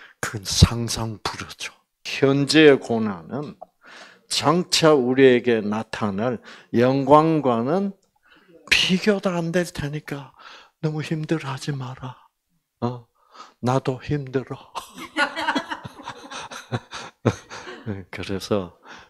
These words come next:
여러분, 다 여러분, 지나가는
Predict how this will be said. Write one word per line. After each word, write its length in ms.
여러분, 500
다 480
여러분, 380
지나가는 1000